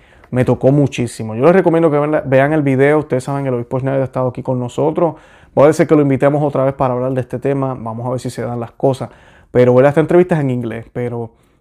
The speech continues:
él cuando dijo esa frase a mí me dejó pensando también, porque para, no, para muchos de estos científicos esos, esas moléculas son un número, que ahorita no tengo el número aquí, pero son dos números, y de ahí ellos han sacado otras moléculas y siguen utilizándolo, es como un efecto dominó,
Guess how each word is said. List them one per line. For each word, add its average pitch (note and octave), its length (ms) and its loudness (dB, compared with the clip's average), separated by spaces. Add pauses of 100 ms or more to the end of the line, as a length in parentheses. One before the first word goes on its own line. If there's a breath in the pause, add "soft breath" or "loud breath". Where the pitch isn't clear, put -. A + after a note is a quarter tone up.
él C3+ 520 -2 (100)
cuando B2+ 280 4
dijo C3 200 0
esa D3+ 160 0
frase C#3+ 480 0
a B2 60 -8
mí B2 120 -4
me C3+ 100 0
dejó C#3 200 0
pensando B2+ 420 -4
también, A2+ 340 -10 (420 soft breath)
porque B2+ 280 2
para, C3+ 260 2
no, C3+ 200 -2
para C3 180 2
muchos D3+ 380 -2
de E3+ 80 0
estos E3 180 -4
científicos D3+ 580 -4
esos, - 240 -20
esas D3 300 -4
moléculas D3+ 420 0
son C3+ 160 -4
un C#3+ 120 -2
número, C3 320 -4 (320)
que A#2+ 80 -12
ahorita B2+ 380 2
no D3+ 120 0
tengo C#3+ 220 0
el C#3 80 0
número C#3+ 240 0
aquí, E3 180 -2
pero D3 160 -2
son C#3+ 140 -4
dos F#3 120 2
números, E3+ 360 0 (380 soft breath)
y C3 140 0
de C3+ 160 6
ahí C#3 160 6
ellos E3+ 360 0
han D3 140 -2
sacado D3 380 0
otras C#3+ 200 -4
moléculas E3+ 560 0
y - 20 -6
siguen C#3+ 320 -6
utilizándolo, D3 560 -2
es B2+ 60 -8
como D#3 160 -6
un D3+ 40 -4
efecto C#3+ 380 -4
dominó, C#3 440 -2